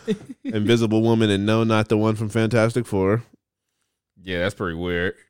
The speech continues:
Speaker 2: So it's coming after, right after The Invisible Man, of course.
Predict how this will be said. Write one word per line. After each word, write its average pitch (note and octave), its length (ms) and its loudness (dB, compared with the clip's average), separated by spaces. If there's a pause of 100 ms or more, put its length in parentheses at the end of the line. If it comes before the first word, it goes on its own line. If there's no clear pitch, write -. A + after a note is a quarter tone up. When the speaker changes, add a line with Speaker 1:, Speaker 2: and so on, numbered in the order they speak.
(160)
Speaker 2:
So E2+ 240 -14
it's - 120 -14
coming G#2+ 240 -6
after, G2 220 -6
right F#2+ 280 -2 (220)
after G2 260 -8
The F2 140 -8
Invisible F2 520 -10
Man, G2+ 520 -8
of A2 140 -20
course. A2 500 -6